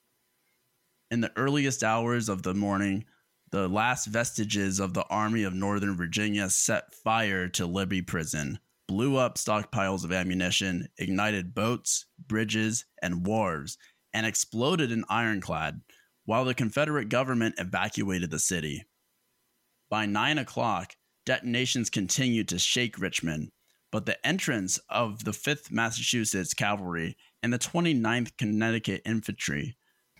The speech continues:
both black regiments, rocked the Confederate capital as surely as any demonstration of firepower could do. The first mounted Union troops to enter the city,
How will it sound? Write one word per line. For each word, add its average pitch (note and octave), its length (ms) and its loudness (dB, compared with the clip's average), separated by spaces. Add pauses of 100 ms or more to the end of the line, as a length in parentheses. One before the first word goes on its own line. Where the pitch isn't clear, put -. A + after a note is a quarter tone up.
(140)
both D3 300 0
black A#2 260 0
regiments, E2+ 640 -2 (220)
rocked - 560 -2
the G2 140 -4
Confederate F2 540 0
capital D#2 580 -2 (240)
as G2+ 180 0
surely C#3+ 400 2
as G2+ 240 0
any A#2+ 220 2
demonstration G#2 640 0
of F2+ 120 -4
firepower F2+ 560 0
could - 180 -6
do. D#2 300 -4 (800)
The G2 100 -2
first D#3 320 -2
mounted G#2+ 460 0
Union G#2 380 2
troops F#2 480 0
to - 160 -2
enter G#2 240 0
the F2+ 100 -2
city, E2+ 500 0